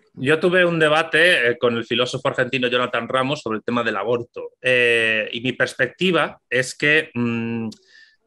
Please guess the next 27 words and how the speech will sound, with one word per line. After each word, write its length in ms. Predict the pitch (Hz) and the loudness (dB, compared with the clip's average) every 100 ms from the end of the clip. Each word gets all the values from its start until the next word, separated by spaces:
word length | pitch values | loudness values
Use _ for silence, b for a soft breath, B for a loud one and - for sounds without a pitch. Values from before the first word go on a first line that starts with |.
| - 120 120 | -8 -8 -2
para 200 | 135 135 | 0 2
resumirla, 580 | 131 127 143 139 113 95 | 0 0 0 2 0 -4
porque 200 | 110 123 | -2 0
él, 120 | 127 | 2
bueno, 200 | 127 123 | 2 0
me 100 | 110 | -4
hizo 100 | 113 | -4
una 80 | 123 | -4
dis-, 300 | 117 - 120 | -4 -6 -8
una 140 | 117 123 | -4 -4
discreción 400 | 120 120 127 123 | -2 -4 -2 -2
antropológica 580 | 113 120 120 120 123 | -2 -4 -2 -4 -4
histórica 580 | 117 - 135 123 113 104 | -6 -2 -2 0 -2 -6
de 140 | 98 98 | -6 -12
historia 220 | - 120 | -4 0
de 80 | 120 | 0
la 80 | |
filosofía 400 | 117 113 113 123 | -2 -6 -4 -2
muy 80 | 113 | -2
interesante 520 | 113 117 - 135 117 | -2 -4 -2 -4 -6
sobre 240 | 98 107 95 | -10 -8 -8
la 60 | |
cuestión 240 | - - 110 | -10 -12 -8
de 60 | |
los 100 | 110 | -6
derechos 320 | 107 113 - 120 | -6 -6 -8 -8
naturales, 640 | 117 127 147 151 160 | -6 -2 0 0 -4